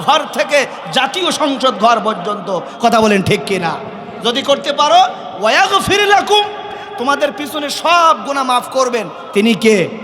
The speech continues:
সেই আল্লাহ এখনো আছে না নাই? সাহাবীরা হত্যা করেছিল, সাহাবীরা জীবন্ত কলিজার টুকরা সন্তানদেরকে কবর দিয়ে দিয়েছিল, ঠিক কি না? দাইহাতুল কলবি। হযরত ওমর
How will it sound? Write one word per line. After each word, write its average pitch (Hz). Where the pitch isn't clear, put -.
সেই 220
আল্লাহ 247
এখনো 254
আছে 254
না 269
নাই? 262
সাহাবীরা 254
হত্যা 247
করেছিল, 233
সাহাবীরা 277
জীবন্ত 294
কলিজার 277
টুকরা 269
সন্তানদেরকে 277
কবর 294
দিয়ে 277
দিয়েছিল, 226
ঠিক 240
কি 302
না? 208
দাইহাতুল 262
কলবি। 214
হযরত 285
ওমর 339